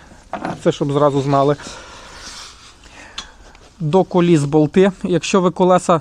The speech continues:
не замовляєте у нас, то зі ступицями все одно будуть йти болти. Ступиці в нас кнот, чотири на дев'яносто вісім,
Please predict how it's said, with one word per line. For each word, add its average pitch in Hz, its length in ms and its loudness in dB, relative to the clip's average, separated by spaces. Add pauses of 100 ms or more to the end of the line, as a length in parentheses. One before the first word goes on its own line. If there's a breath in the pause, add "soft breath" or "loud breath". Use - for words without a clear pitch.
(120)
не 175 180 2
замовляєте 156 760 0
у 180 100 -2
нас, 196 260 -2
то 160 240 -2
зі 185 60 2
ступицями 175 560 0
все - 200 -2
одно 165 280 2
будуть 151 340 -2
йти 160 200 2
болти. 147 440 0
Ступиці - 500 -4
в 156 60 -4
нас 160 360 -2 (140)
кнот, 185 400 0 (800 loud breath)
чотири 185 400 2
на 160 140 0
дев'яносто 160 540 0
вісім, 175 380 -2